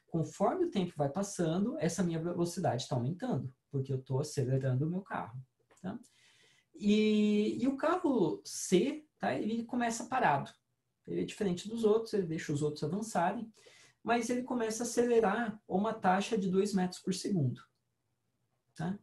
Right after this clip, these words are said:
E é isso que ele vai fazer até o final. Então, a, a gente vai ter algumas fórmulas aqui pra identificar esses carros, né?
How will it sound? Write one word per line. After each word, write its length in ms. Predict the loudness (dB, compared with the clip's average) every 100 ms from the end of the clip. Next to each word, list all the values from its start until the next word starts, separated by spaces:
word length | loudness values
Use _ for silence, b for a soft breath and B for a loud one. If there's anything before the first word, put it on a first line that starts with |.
| _
E 60 | -2
é 40 |
isso 200 | -2 -2
que 60 | 0
ele 120 | 0
vai 180 | 0 0
fazer 320 | -2 0 0
até 220 | 0 -2
o 60 | -2
final. 480 | -2 -4 -4 -6 _ _ _ _ -20 _ _ _ _ _ _ -6
Então, 580 | -6 0 0 2 2 0 -4 -14 _ _ _ _
a, 640 | -2 2 2 2 2 0 0
a 40 |
gente 280 | 0 0 0
vai 120 | 0
ter 200 | 0 2
algumas 380 | 2 4 0 0
fórmulas 600 | 4 4 6 4 2 2
aqui 260 | -2 -2 -2
pra 160 | 2
identificar 560 | 2 4 2 -2 -4 -4
esses 240 | -4 -6
carros, 480 | -2 0 2 0 0
né? 220 | 0 -2